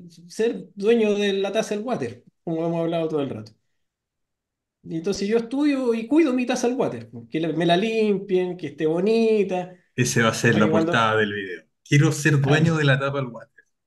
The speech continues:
Speaker 1: de la tapa del water. Que esté limpiecita, cuando llegue el cliente le dé gusto ir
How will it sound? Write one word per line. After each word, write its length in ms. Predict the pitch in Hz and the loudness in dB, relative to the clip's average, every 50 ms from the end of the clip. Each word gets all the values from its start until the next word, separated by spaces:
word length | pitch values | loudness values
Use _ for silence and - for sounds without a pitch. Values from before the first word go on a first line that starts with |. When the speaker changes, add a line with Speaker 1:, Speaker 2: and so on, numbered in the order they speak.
| _ _ _ _ _ _ _ _ | _ _ _ _ _ _ _ _
Speaker 1:
de 120 | 175 - | -6 -6
la 140 | 127 135 131 | -4 -4 -2
tapa 260 | 127 175 170 170 165 | -2 -2 0 0 0
del 100 | 151 131 | -2 -2
water. 320 | - 101 104 - 117 113 - | -4 -8 -12 -14 -18 -20 -20
Que 280 | - _ _ _ - 135 | -20 _ _ _ -6 -2
esté 120 | 139 175 | 0 2
limpiecita, 520 | 175 170 175 175 151 - 240 233 208 190 | 2 2 2 0 0 2 2 2 2 2
cuando 200 | 170 170 170 170 | 2 2 2 2
llegue 200 | 175 180 185 175 | 4 4 4 4
el 120 | 170 165 - | 4 2 0
cliente 360 | 175 170 175 185 170 175 165 | 0 2 2 2 2 0 0
le 100 | 151 151 | -2 0
dé 100 | 151 156 | 0 0
gusto 440 | 151 170 226 226 - - - 202 202 | 0 2 0 0 0 -2 -4 -4 -4
ir 380 | 208 214 202 190 196 - - | -4 -4 -6 -8 -8 -12 -18